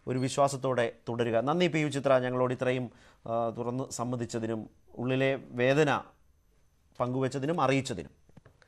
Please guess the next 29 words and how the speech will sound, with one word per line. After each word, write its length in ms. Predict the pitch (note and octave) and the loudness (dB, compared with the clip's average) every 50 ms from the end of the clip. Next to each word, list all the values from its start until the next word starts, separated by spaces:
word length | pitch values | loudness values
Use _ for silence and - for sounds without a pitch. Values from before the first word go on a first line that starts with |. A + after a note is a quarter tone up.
| _ - - - - - - - - - - - - - - - | _ -20 -20 -20 -20 -20 -20 -20 -20 -20 -20 -20 -20 -14 0 8
ലോക 200 | D3 E3+ F#3+ G3+ | 10 10 12 12
അത്ലറ്റിക്സ് 500 | A3 G#3+ G#3+ G#3+ G#3 G#3 F3+ G#3+ F3 - | 12 10 10 8 2 0 0 -2 -4 0
ചാമ്പ്യൻഷിപ്പിൽ 520 | - G#3 G3+ F#3+ G3+ F#3 D#3+ G3 F3+ F#3 F#3+ | 2 2 2 2 0 -2 -2 -4 -2 -2 0
നിന്ന് 280 | F#3 F#3 F3+ F#3+ G3+ | 0 0 2 2 2
പി 120 | G3+ - F#3 | 2 0 0
യു 160 | F3+ F#3 F#3+ | -2 -2 -2
ചിത്രയെ 480 | F3 - F3+ D#3 - F3+ F3+ F3 F3 F3 - | -4 -4 -4 -2 2 4 4 4 4 4 4
അടക്കമുള്ള 600 | D3+ D3 D#3+ E3+ E3 - F#3 F3+ F3 F3 F3 E3+ E3+ | 4 4 4 4 2 2 0 0 4 4 4 4 4
താരങ്ങളെ 460 | E3+ D3+ D3+ D3+ D#3+ E3 E3+ F3+ F#3 | 4 6 6 6 4 4 4 4 4
ഒഴിവാക്കിയത് 600 | F#3 F3+ E3+ E3 D#3+ E3+ E3+ D#3+ - E3+ D3+ E3 | 4 4 4 4 6 6 6 6 4 0 4 4
അംഗീകരിക്കാനാകില്ല 920 | F3 E3 D#3+ F3+ F3+ G#3 A3 G3+ - G3+ F#3+ F3+ E3+ E3 E3 E3+ E3+ E3 D#3 | 4 4 2 4 6 6 6 6 6 6 6 6 2 2 4 4 6 6 4
എന്ന് 220 | D3+ D#3 D3+ D#3 | 4 0 -4 -4
മുഖ്യമന്ത്രി 420 | E3 D#3 - - D#3 D3+ C#3+ C#3 | -6 -6 -6 -6 -6 -6 -4 -6
പിണറായി 340 | C#3 C#3 C#3+ C#3+ C#3 D3 D#3+ | -4 -4 -2 0 2 2 2
വിജയൻ 320 | D#3+ D#3 C3 D#3 D3 C#3 A#2+ | 2 2 2 2 0 2 2
പറഞ്ഞു. 280 | B2+ A#2 A2+ G2+ F#2 E2 - - - - - | 2 0 0 0 -4 -8 -10 -16 -12 -2 0
ഒഫീഷ്യലുകളെ 680 | D#3+ E3+ - A#3 A3+ - C#4 B3+ A3+ G3+ G3 F#3+ F#3+ F#3+ F#3+ | 0 2 2 2 4 6 8 8 8 8 8 4 4 2 2
തിരികെ 200 | F3 F3+ F3+ A3 | 0 2 2 2
കയറ്റാനാണ് 580 | A3 G#3+ G3 F#3 F3 F3 F3 E3+ D#3+ D#3+ D#3 D3 | 4 6 6 6 6 4 2 0 2 0 0 -2
പി 120 | C#3 D#3 | -2 -2
യു 120 | D#3+ E3+ | -4 -4
ചിത്രയെ 280 | E3+ E3+ F3 D#3 E3 E3 | -2 -4 -2 0 2 0
പോലെയുള്ള 460 | E3 D#3+ D#3 D#3 D#3 D#3 D3+ D3+ D3+ | 2 0 0 0 0 0 0 2 2
അത്ലറ്റുകളെ 500 | D3 C#3+ - D#3 D#3 C#3 D#3 C#3+ D3+ D3+ | 2 2 0 -4 -4 -4 -4 -2 0 0
ഒഴിവാക്കിയതെങ്കിൽ 840 | D3 C#3 C#3 C3 C#3+ D3+ D#3+ D#3+ D#3+ E3 D#3 D3+ D3+ D#3 D#3+ C3+ F#2 - - - - - - | 0 0 0 0 2 4 4 4 4 2 4 4 4 4 4 2 2 0 -8 -18 -18 -8 0
അത് 220 | B2 B2+ C3+ D3 D3+ | 2 2 4 4 4
ഒരു 340 | D#3+ D#3 D3 D3 D#3 F3 G#3+ | 4 2 2 0 2 2 4
തരത്തിലും 440 | F#3 F3+ D#3+ D#3+ C#3+ F3+ F#3 F3 | 6 6 6 6 4 2 -2 -2
അംഗീകരിക്കില്ല. 640 | D3+ C#3 C3 B2 A2+ A2+ A2+ F2+ G#2 G2 F2 D#2+ - | -2 -2 -2 -2 -2 -2 -2 -2 -4 -4 -4 -4 -6